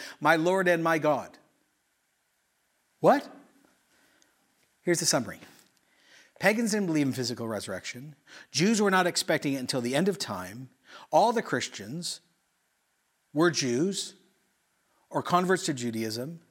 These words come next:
And within twenty years, they and then those who joined them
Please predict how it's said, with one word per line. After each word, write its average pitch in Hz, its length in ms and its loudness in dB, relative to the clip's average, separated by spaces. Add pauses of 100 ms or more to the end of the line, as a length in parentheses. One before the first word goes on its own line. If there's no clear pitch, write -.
(600)
And 156 220 2
within 160 320 0
twenty 226 320 0
years, 147 340 0
they 180 260 2
and 160 160 0
then 151 140 0
those 160 320 2
who 143 140 -2
joined 160 420 0
them 123 240 -4